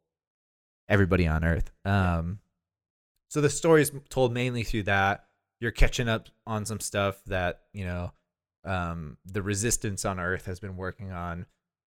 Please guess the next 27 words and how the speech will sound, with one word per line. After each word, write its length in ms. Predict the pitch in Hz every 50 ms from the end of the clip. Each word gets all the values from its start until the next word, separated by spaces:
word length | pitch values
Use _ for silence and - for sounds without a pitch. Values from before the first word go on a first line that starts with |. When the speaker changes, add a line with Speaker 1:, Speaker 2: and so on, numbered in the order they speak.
| _ _
Speaker 1:
But 120 | 151 156
it's 140 | 180 180 -
a 60 | 240
very 320 | 233 254 254 233 175 143 123
loose, 760 | 120 120 120 127 135 139 135 131 120 110 - - - - 107
like, 580 | 104 104 101 95 92 92 92 - - - - _ _
you 140 | 120 120
don't 200 | 120 139 127 123
really 280 | 131 127 127 123 113 104
know 360 | 98 101 101 98 95 92 92
what's 240 | 90 92 90 87 -
going 300 | - 98 90 90 87 90 90
on. 180 | 87 90 90
And 80 | 95 104
even 240 | 131 147 139 135 117
when 120 | 113 110
you 60 | 107
get 160 | 101 - 107 -
to 80 | -
the 220 | - 98 98 - -
end 180 | 95 104 113
of 80 | 135 135
the 60 | 151
game, 380 | 143 147 151 156 160 170 156 117
it's 160 | 95 - -
like, 260 | 95 87 87 87 -
"Hmm, 340 | - 143 175 175 170 147 131